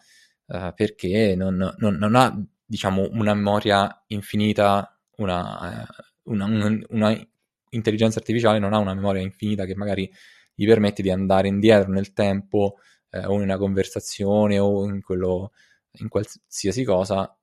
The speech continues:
di tornare indietro e di farlo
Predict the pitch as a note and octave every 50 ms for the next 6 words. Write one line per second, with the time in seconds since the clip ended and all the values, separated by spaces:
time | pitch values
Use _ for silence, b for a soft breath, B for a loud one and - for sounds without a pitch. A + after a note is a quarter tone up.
0 | _ _ _ - G#2 G2+ G2+ G2+ G2+ - G#2 G2 G2 F#2+ G2 G#2+ A2 A2 G#2 G2
1 | F#2+ F#2+ F#2+ F#2+ F#2 F#2 F#2 F#2 F#2 G#2+ G#2 G2 G#2+ G2+ G#2+ G#2+ A2+ A2 A2 A2+
2 | A2+ A2+